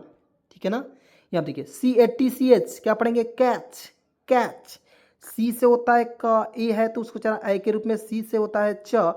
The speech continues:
और टी को इसमें साइलेंट करेंगे तो क्या हो जाएगा दोस्तों? कैच। यहाँ आप देखिए जी एल आई एस टी एन, क्या होगा दोस्तों?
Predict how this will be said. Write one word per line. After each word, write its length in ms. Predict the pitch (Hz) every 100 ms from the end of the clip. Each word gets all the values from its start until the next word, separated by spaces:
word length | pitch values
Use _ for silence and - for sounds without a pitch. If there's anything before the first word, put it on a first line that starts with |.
| - - _ -
और 300 | 175 170 -
टी 120 | 254 247
को 120 | 240
इसमें 220 | - 220
साइलेंट 560 | 214 - 196 180 214 220
करेंगे 260 | 208 202
तो 100 | 196 185
क्या 200 | - 208
हो 60 |
जाएगा 180 | 208 208
दोस्तों? 280 | 196 - - -
कैच। 460 | 208 185 - - - _ _ _ _
यहाँ 140 | 208 233
आप 60 |
देखिए 460 | 233 247 165 147 - - _ -
जी 240 | 139 233 240
एल 140 | 233
आई 240 | 220 214 214 214
एस 240 | 202 - -
टी 160 | 226 208
एन, 200 | 190 143
क्या 180 | -
होगा 120 | 196 196
दोस्तों? 380 | 202 - 233